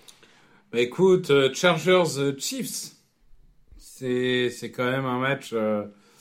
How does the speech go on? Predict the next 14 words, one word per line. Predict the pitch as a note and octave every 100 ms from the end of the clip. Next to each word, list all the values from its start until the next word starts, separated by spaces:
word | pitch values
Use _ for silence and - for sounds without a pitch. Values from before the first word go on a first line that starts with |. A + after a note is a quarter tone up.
| - - _
absolument, | A#2+ B2 - D3 C#3+ C#3+ D3 D3+ D3+ C#3
euh, | B2+ A#2+ A#2+ A#2
délicieux | A#2+ A#2 G#3 F#3 F3 - F3 F#3+ A3 - _ _ _
entre, | A#2 C3 B2+ -
euh, | D#3 D#3 B2+ A#2 A#2 A2+ A2+
Justin | B2+ B2+ C#3+ C#3
Herbert | C3 B2+ D3 C#3
et | B2
Patrick | A2 A2 - G#2+
Mahomes, | A#2 A#2 E3 C#3+ -
même | A2+ B2 C3
si | A#2 B2 B2+
Justin | A2+ G#2 - G#2+
Herbert | A2 G2+ G2 A2+ A2+